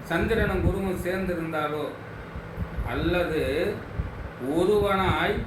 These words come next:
ஏழில் இருக்க, அதாவது வந்து ஏழாம் இடத்துல குரு இருந்து, கடக லக்னத்துக்கு ஏழாம் இடத்துல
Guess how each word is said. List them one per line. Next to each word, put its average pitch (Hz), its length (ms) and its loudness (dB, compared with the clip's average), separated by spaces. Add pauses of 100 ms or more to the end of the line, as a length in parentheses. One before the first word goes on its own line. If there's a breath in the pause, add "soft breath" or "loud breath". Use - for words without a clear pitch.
(120)
ஏழில் 202 520 4
இருக்க, 165 440 -2 (320)
அதாவது 175 420 2
வந்து 160 340 -2
ஏழாம் 175 380 2
இடத்துல 151 540 0 (200)
குரு 151 240 -2
இருந்து, 131 340 -4
கடக 151 180 0
லக்னத்துக்கு 139 440 -2
ஏழாம் 135 360 -2
இடத்துல 120 340 -2